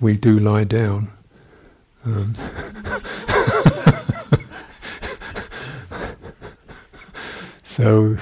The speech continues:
<laughs> doing it mindfully is a good idea. <laughs> And, uh, you know, so,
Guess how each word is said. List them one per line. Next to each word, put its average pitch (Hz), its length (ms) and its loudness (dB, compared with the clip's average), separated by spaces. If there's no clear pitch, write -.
<laughs> - 380 -14
doing 117 220 6
it 113 100 4
mindfully 110 520 4
is 98 120 0
a 104 60 0
good 101 200 2
idea. 101 640 2
<laughs> - 140 -8
And, 107 460 0
uh, 110 200 2
you 117 60 -4
know, 107 220 -2
so, 113 600 0